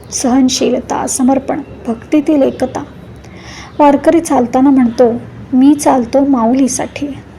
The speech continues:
दुःख विसरून, अहंकार विसरून. आणि पंढरपूर पोहोचल्यावर विठोबाच्या पायाशी बसून तो म्हणतो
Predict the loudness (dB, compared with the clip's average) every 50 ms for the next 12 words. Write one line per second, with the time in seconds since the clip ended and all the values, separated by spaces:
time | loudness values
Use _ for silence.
0 | -12 -4 -2 0 0 0 0 -4 -4 -2 0 2 2 2 0 0 0 0 2 2
1 | 2 2 2 0 -2 0 2 4 4 4 4 2 2 0 0 -2 -4 -6 -8 -8
2 | -10 -10 -10 -12 -14 -18 -20 -20 -20 -18 -18 -18 -18 -18 -16 -16 -16 -16 -16 -12
3 | -6 -2 2 2 2 2 2 4 4 4 4 4 2 2 2 2 2 2 2 2
4 | 0 0 0 -2 -4 -2 -2 -2 0 0 -2 -2 0 0 -2 -2 -2 0 0 2
5 | 2 2 0 -2 -4 -4 -2 -2 -2 -2 -2 -4 -4 -2 -2 -2 -2 -2 -2 -4
6 | -4 -2 -2 -2 0 0 0 -2 -2 -2 -2 -4